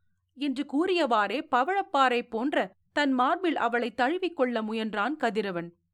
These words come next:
குந்தி அஞ்சி நடுநடுங்கியவளாய், மனங்குலைந்து, "ஐயோ, நான் கன்னிப்பெண், என்னை தொடாதே, இது அறமா, முறையா?"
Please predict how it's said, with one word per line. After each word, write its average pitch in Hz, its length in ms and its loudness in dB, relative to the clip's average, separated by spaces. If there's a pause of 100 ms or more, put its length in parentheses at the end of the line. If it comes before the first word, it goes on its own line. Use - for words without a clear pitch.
(380)
குந்தி 339 440 2
அஞ்சி 262 600 -2 (180)
நடுநடுங்கியவளாய், 285 1120 2 (540)
மனங்குலைந்து, 311 800 0 (400)
"ஐயோ, 294 520 0 (400)
நான் 311 340 2
கன்னிப்பெண், 302 640 -2 (320)
என்னை 285 480 0
தொடாதே, 294 500 4 (240)
இது 254 220 0
அறமா, 285 520 2 (260)
முறையா?" 302 400 4